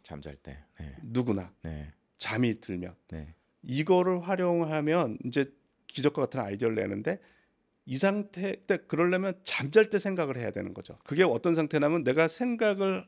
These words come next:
Speaker 2: 하다가 잠이 들 수는 있죠. 노력, 의식적인 노력으로.
Speaker 1: 네.
Speaker 2: 생각을 하다가 잠이 들었어. 그리고 잠이 든 상태는 몰라요. 깼어, 이제. 깼는데 "아, 이 생각을 해야지." 그러면 안 들어간 상태예요.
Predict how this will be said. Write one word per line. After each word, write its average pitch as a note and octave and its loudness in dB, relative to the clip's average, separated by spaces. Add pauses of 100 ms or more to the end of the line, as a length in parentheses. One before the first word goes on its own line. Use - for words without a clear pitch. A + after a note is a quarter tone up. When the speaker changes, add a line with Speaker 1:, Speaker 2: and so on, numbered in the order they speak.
Speaker 2:
하다가 G3 0
잠이 D#3+ 4
들 B2+ -2
수는 C3 0
있죠. D#3 -2
노력, C#3 6
의식적인 C#3 2
노력으로. G#2 -2
Speaker 1:
네. D2+ -12 (240)
Speaker 2:
생각을 G#3 2
하다가 G3+ 2
잠이 D3+ 2
들었어. G#2+ -2
그리고 D#3 -2
잠이 E3+ 2
든 F#3+ -2
상태는 E3 0
몰라요. G#2+ 0 (880)
깼어, A#3 2
이제. G2+ -10 (480)
깼는데 G#3 0
"아, D3+ 0
이 D#3+ -2
생각을 F3+ -2
해야지." G3+ -4
그러면 F3 -2
안 A2+ -2
들어간 A2+ 0
상태예요. G2+ -10